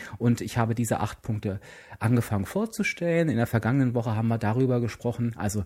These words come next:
die Punkte, warum du garantiert nicht dauerhaft abnimmst. Da war der erste Punkt, du möchtest möglichst schnell und ganz viel abnehmen. Wie du weiterhin nicht garant-, äh, oh Gott, weiterhin garantiert nicht dauerhaft abnimmst, ist, wenn du verzichtest,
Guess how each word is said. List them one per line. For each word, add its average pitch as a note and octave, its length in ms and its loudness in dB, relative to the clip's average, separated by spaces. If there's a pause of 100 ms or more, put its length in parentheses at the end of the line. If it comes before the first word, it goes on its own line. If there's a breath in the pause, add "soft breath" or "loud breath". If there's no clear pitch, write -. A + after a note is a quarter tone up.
(480 loud breath)
die B2 80 0
Punkte, B2 420 4
warum A2 220 4
du A#2 80 2
garantiert A2 400 2
nicht C#3 300 2
dauerhaft C#3 420 4
abnimmst. A2+ 480 2
Da G2+ 80 2
war G2+ 120 2
der G2 100 0
erste A2 320 0
Punkt, A#2 420 -2
du A2 60 0
möchtest A2 440 0
möglichst A#2 840 2
schnell F3 680 0
und A2+ 340 -4
ganz D#3+ 600 0
viel F#3 320 0
abnehmen. E3 560 -2 (560 loud breath)
Wie A#2+ 100 2
du A2 140 2
weiterhin D3+ 420 4
nicht E3 180 0
garant-, C3+ 460 2
äh, G#2+ 240 0 (160)
oh G2 140 -2
Gott, - 200 -4 (100)
weiterhin D3 640 4
garantiert A2+ 500 2
nicht F#3 380 4
dauerhaft G#2+ 380 4
abnimmst, C3 580 -6
ist, A#2 220 -4
wenn G#2+ 120 -2
du G#2+ 80 -4
verzichtest, - 840 -6